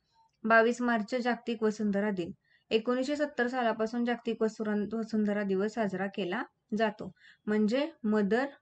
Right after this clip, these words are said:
अर्थ डे. त्यानंतर एक मे, महाराष्ट्र दिन, आंतरराष्ट्रीय कामगार दिन. एक मे एकोणीसशे साठ रोजी मुंबईसह संयुक्त महाराष्ट्र निर्माण झाला,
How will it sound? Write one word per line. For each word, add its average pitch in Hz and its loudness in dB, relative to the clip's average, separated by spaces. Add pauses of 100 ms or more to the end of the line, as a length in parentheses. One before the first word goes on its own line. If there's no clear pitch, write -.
(1400)
अर्थ 190 -4 (320)
डे. 190 -4 (3000)
त्यानंतर 247 0
एक 233 -2
मे, 226 0 (180)
महाराष्ट्र 220 0
दिन, 208 0
आंतरराष्ट्रीय 214 -2
कामगार 196 -2
दिन. 190 -8 (720)
एक 240 2
मे 262 -2
एकोणीसशे 240 -2
साठ 240 0
रोजी 220 2
मुंबईसह 226 0
संयुक्त 240 -4
महाराष्ट्र 226 -2
निर्माण 202 2
झाला, 196 -2